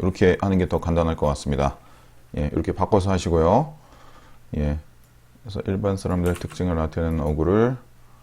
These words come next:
어, 제가 빨간색으로 쳐볼게요. 예, 그 다음에 어떤 이제 필자의 주장, 글, 글쓴이의 주장. 그러니까 이거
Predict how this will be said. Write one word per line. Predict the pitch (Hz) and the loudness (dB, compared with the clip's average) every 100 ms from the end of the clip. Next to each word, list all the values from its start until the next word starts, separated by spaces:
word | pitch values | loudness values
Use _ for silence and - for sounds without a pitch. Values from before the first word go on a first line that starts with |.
| _ _ _ - | _ _ _ -6
어, | 85 78 78 76 76 - | -4 -2 -2 -2 -2 -4
제가 | 85 78 | -8 -4
빨간색으로 | 113 117 107 98 | 0 0 0 -2
쳐볼게요. | 85 85 73 71 71 85 131 - - - - - - - - - - 71 | -2 -4 -2 -2 -2 0 -2 -6 -16 -20 -20 -20 -20 -20 -20 -20 -12 -6
예, | 73 76 - | -4 -6 -10
그 | - | -8
다음에 | 78 78 85 110 127 120 - - - - - - - | -4 -2 0 0 -2 -4 -16 -20 -20 -20 -20 -16 -10
어떤 | 82 80 78 78 | -2 0 0 0
이제 | 76 73 - | 0 0 0
필자의 | 135 - 113 104 | -2 2 2 2
주장, | 82 82 76 71 - - - - - - - - - | 0 2 2 0 -8 -20 -16 -16 -16 -20 -20 -16 -8
글, | 87 87 87 - - - - - - - - | -4 -4 -6 -12 -18 -16 -16 -14 -14 -12 -6
글쓴이의 | 76 78 - - 85 78 76 80 73 85 90 104 104 - | -4 -4 -6 -4 -2 -2 0 0 -2 -2 0 0 -2 -4
주장. | 80 73 71 71 - - - | -4 -2 -2 -4 -10 -18 -4
그러니까 | - 92 | 2 4
이거 | 113 131 135 120 85 | 8 10 10 10 8